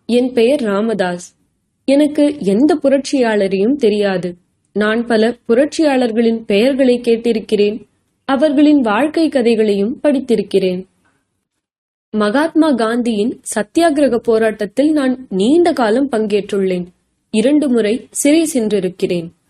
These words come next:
ஆனால் உடல்நிலை ஏற்கவில்லை. என் உள்ளிருந்து ஒரு அழுகை இரு-, எழுகிறது. இந்த ஆங்கிலேயர்களை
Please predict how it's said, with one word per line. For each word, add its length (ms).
ஆனால் 520
உடல்நிலை 560
ஏற்கவில்லை. 760
என் 340
உள்ளிருந்து 880
ஒரு 220
அழுகை 380
இரு-, 300
எழுகிறது. 640
இந்த 280
ஆங்கிலேயர்களை 1080